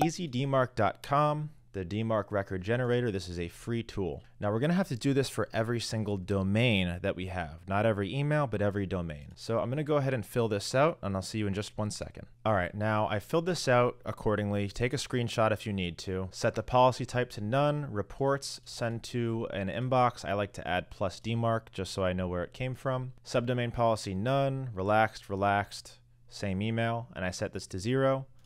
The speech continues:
generate. And just like that, we've got a D mark record, and I'll show you how to insert it right now. All right, we're coming back to Google Domains. This is where we manage all of the D N S records. So this one is for get coup app dot com. We're gonna go ahead and manage, manage D N S.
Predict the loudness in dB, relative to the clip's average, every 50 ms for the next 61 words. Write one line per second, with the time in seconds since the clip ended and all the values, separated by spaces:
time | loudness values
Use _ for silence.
0 | -20 -20 -20 -18 -10 -4 -2 -2 -2 -2 -6 -10 -14 -18 -20 -20 -20 -20 -20 -20
1 | -20 -20 -20 -20 -20 -20 -20 -20 -20 -20 -20 -20 -20 -20 -20 -20 -20 -20 -20 -20
2 | -18 -10 -6 -6 -4 -4 -4 -6 -6 -2 -2 -2 -2 2 4 4 4 4 2 -2
3 | 0 0 0 0 0 -2 -2 0 2 0 0 2 2 2 2 2 0 0 0 -2
4 | -6 -6 -2 -2 -2 -2 -2 -2 -2 -2 -2 -2 0 0 0 0 0 0 -4 -6
5 | -6 -4 -4 -4 -4 -4 -6 -8 -8 -8 -8 -10 -14 -14 -10 -2 0 0 2 2
6 | 0 -2 -4 -6 -2 -2 0 2 4 6 6 6 4 2 -4 -2 0 0 2 2
7 | 2 2 2 2 2 0 0 0 -2 -4 -6 -8 -8 -8 -6 -6 -4 -2 -2 -2
8 | 0 -2 -2 -4 -2 -2 0 0 0 0 0 -2 -4 -8 -10 -6 -2 -2 -2 -2
9 | -2 -4 -6 -8 -6 -4 -4 -4 -2 -2 -4 -4 -4 -2 -4 -4 -2 -4 -6 -6
10 | -8 -10 -14 -14 -10 -6 -6 -6 -4 -4 -4 -4 -4 -4 -6 -6 -6 -4 -4 -2
11 | -2 -2 -4 -4 -4 -8 -8 -4 -2 0 0 0 0 -2 -2 -2 -2 -4 -6 -6
12 | -4 -2 -2 -2 -4 -6 -6 -4 -4 -4 -2 -2 -2 -2 -2 -4 -6 -4 -4 -4
13 | -2 -2 0 0 -2 -4 -6 -10 -14 -16 -16 -20 -20 -20 -20 -20 -20 -20 -20 -20
14 | -20 -20 -20 -20 -20 -20 -20 -20 -20 -20 -20 -20 -20 -20 -20 -20 -10 -4 -2 -2
15 | -2 -2 -4 -6 -4 -2 -2 0 0 0 -2 -2 -4 -6 -12 -12 -14 -16